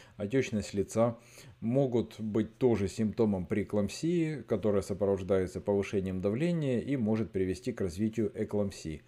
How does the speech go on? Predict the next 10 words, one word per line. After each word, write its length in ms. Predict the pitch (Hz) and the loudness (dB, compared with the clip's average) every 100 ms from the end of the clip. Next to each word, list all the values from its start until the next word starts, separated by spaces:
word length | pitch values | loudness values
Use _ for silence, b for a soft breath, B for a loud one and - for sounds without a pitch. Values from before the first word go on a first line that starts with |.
| B B B | B B B
Поэтому 420 | 113 113 113 113 - | 0 2 2 2 2
отеки — 460 | 127 - 123 110 110 | 0 4 2 4 0
это 180 | 104 104 | 0 -2
повод 460 | - 110 104 - | 2 2 2 -2
не 400 | 107 123 127 101 85 | -6 0 0 0 -4
срочно, 640 | - 117 156 175 185 170 - | -4 2 2 2 -4 -6 -4
если 280 | 110 117 117 | -4 -2 -2
только 300 | 110 107 101 | -2 0 0
отеки 280 | 95 143 147 | -2 -2 -4
беспокоят, 600 | 143 - 127 135 127 | -6 -6 -2 2 2